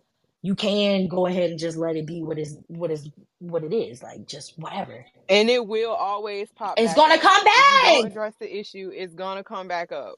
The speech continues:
Speaker 2: So you need to address it now so it won't be any more, you know, future issues.
Speaker 1: How about
Speaker 2: But you wanna do
Speaker 1: when
Speaker 2: it.
Speaker 1: you're feeling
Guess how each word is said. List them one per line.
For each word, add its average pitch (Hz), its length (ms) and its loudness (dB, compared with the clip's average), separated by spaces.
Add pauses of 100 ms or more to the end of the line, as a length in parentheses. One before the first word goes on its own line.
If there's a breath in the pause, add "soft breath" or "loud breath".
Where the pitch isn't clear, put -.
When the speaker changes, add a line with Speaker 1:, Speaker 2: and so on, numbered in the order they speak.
(120)
Speaker 2:
So 175 140 -4
you 175 160 -12
need 180 240 -16
to 196 80 -12
address 180 340 -10
it 175 100 -14
now 175 300 -12
so 165 320 -10 (300)
it 175 160 -6
won't 175 280 -8
be 180 280 -14
any 170 180 -12
more, 160 640 -6 (360)
you 165 160 -10
know, 147 440 -6
future 180 540 -6
issues. 131 560 -12
Speaker 1:
How 392 300 4
about 320 420 8
Speaker 2:
But 285 160 4
you 190 140 -2
wanna 175 320 -2
do 165 200 0
Speaker 1:
when - 20 2
Speaker 2:
it. 254 140 4
Speaker 1:
you're 294 140 2
feeling 254 400 2